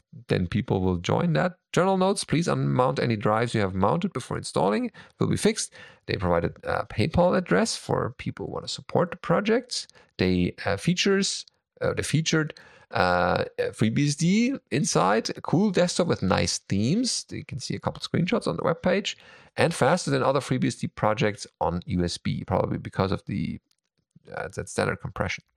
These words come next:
They also have, uh, a little bit of a review already.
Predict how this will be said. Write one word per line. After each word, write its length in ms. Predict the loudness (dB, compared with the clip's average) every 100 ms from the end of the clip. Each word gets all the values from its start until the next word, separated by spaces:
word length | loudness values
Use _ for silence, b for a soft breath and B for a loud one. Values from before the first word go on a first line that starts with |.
| -2
They 80 |
also 260 | 0 2 2
have, 400 | 4 2 0 -8 _ _
uh, 360 | -6 -4 -2 -4 -6 -14 -18 -20 _
a 100 | -16
little 260 | -8 -4 -4
bit 140 | -4
of 120 | -6
a 220 | -6 -8 -2
review 360 | 0 2 2
already. 520 | 4 4 2 2 0